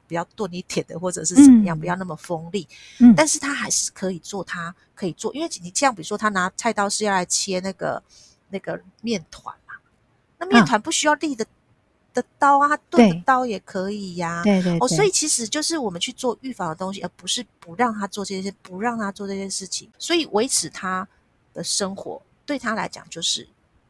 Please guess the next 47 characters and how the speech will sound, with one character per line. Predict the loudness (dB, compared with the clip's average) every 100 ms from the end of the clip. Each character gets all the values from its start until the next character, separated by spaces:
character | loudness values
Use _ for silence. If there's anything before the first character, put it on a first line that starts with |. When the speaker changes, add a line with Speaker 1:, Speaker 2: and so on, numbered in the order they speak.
| _ _ _ _ _
Speaker 1:
E | -12 -10
S | -10 -12
的 | _
部 | -20
分， | -16
就 | -10 -8
是 | -4
维 | -4
持 | -4
他 | -10
能 | -12 -10
够 | -12
做 | -10 -12 -12
的 | -18
东 | -20 -14
西 | -14 -14 -10
是 | -8 -8
很 | -10 -10 -10 -10
重 | -12 -12 -12
要 | -14
的。 | -14 -20 -16
你 | -2
看 | 0
我 |
们 | 0 -4
不 |
是 | -6 -2
在， | 0 0 -4 _ _ -20 _
一 | -2
个 | 0
是 | 0
鼓 | -4 -12 -10
励 | -10
他， | -8 -8
一 |
个 | -6 -4
是 | -4
在 | -2 -4 -6 _ _
你 | -6
要 | -4 -4
维 | -6 -4
持 | -6
他， | -4 -8
不 | 0
然 | 0 0
他 | -4 -8 -8 _
老， | -8